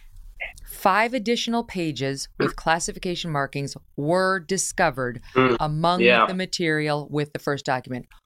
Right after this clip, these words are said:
Speaker 2: By
Speaker 1: What
Speaker 2: whom,
Speaker 1: on
Speaker 2: right?
Speaker 1: earth
Speaker 2: That
Speaker 1: is
Speaker 2: raises the
Speaker 1: going
Speaker 2: question,
Speaker 1: on?
Speaker 2: by whom?
Speaker 1: Yes. Right. He's hiding something for a reason. I don't know what it is, Rich, but again, this is fishy.
Speaker 2: Mm-hmm.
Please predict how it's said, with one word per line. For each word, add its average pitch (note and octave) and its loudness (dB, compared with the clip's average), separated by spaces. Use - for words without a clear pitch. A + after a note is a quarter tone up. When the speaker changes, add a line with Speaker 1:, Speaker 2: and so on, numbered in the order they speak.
Speaker 2:
By C3 6
Speaker 1:
What B2+ 6
Speaker 2:
whom, D#3 8
Speaker 1:
on A#2+ 0
Speaker 2:
right? B2+ 4
Speaker 1:
earth C#3+ 0
Speaker 2:
That C3 6
Speaker 1:
is C3+ 2
Speaker 2:
raises C#3 4
the D3+ 0
Speaker 1:
going D3 0
Speaker 2:
question, B2+ 2
Speaker 1:
on? - -8
Speaker 2:
by A2+ 4
whom? A#2 -2
Speaker 1:
Yes. D#4+ 2
Right. B3 4
He's C#4 0
hiding B3 2
something C#4 0
for G3 -4
a F#3+ -2
reason. G3+ -2
I F#3 2
don't B3 -4
know A3 2
what F#3+ 0
it F3 0
is, G3+ 0
Rich, D#3+ -2
but D#3 0
again, G3+ 2
this G#3 -2
is F3+ -8
fishy. - 0
Speaker 2:
Mm-hmm. A#2+ 4